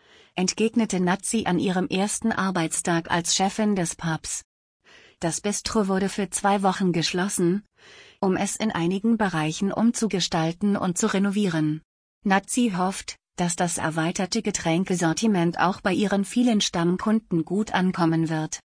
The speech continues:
Dafür wurde eigens ein Kühlschrank für die Lagerung von neuen Biersorten angeschafft und das Fassbiersortiment erweitert. Ebenso sollen neue Gerichte und leckere selbstgebackene Kuchen das Snackangebot ergänzen.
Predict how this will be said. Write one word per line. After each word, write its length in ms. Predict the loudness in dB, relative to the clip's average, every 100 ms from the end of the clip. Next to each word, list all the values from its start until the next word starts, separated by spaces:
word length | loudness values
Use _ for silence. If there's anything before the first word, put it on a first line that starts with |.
| _ _ 0
Dafür 460 | 0 2 2 2
wurde 260 | 2 0 0
eigens 440 | 0 0 0 0
ein 240 | 0 0 2
Kühlschrank 580 | 2 2 2 0 0
für 200 | -2 -4
die 120 | 0 2
Lagerung 580 | 2 2 2 0 0
von 240 | 0 0 2
neuen 400 | 2 2 2 0
Biersorten 680 | 0 0 0 0 -2 -2
angeschafft 680 | -2 0 2 0 0 -2 -4
und 200 | -4 -2
das 180 | -2 -4
Fassbiersortiment 1080 | -4 -4 0 0 2 0 -2 0 2 2 0
erweitert. 640 | 0 0 0 -2 -4 -6 -10 _ _ _
Ebenso 440 | 2 4 4 2 2
sollen 340 | 2 2 2
neue 300 | 2 4 2
Gerichte 560 | 2 0 -2 -2 -2 2
und 180 | 2 2
leckere 420 | 0 0 0 2
selbstgebackene 840 | 2 0 -2 -4 -2 -2 0 -2
Kuchen 400 | 0 -2 0 2
das 240 | 2 2 0
Snackangebot 800 | -2 -2 0 0 0 0 -2 0
ergänzen. 720 | -2 0 0 0 2 0 -2